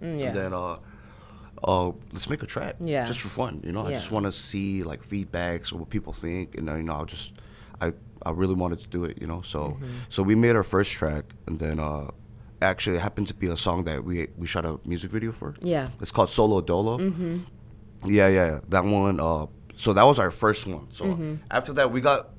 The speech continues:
Speaker 2: some positive feedbacks,
Speaker 1: Mm.
Speaker 2: and then, you know, I was just like, "I think we got something going here."
Speaker 1: Yeah.
Speaker 2: And then,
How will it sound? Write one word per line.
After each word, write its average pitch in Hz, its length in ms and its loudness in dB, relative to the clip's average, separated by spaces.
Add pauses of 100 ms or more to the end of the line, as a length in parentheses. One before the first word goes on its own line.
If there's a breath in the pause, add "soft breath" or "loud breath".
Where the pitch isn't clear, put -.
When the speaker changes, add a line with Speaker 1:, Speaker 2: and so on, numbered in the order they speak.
(140)
Speaker 2:
some 104 220 2
positive 110 380 6
feedbacks, 92 640 2
Speaker 1:
Mm. - 60 -6
Speaker 2:
and 87 120 0
then, 85 300 4 (600 loud breath)
you 135 80 -2
know, 139 60 4
I 113 40 4
was 110 100 2
just - 140 -2
like, 113 180 -2 (760)
"I 123 120 0
think 160 240 2
we 110 60 4
got 113 140 -2
something 95 260 -4
going 110 280 -2
here." 87 260 -4
Speaker 1:
Yeah. 120 320 -8
Speaker 2:
And 80 120 -6
then, 80 360 -4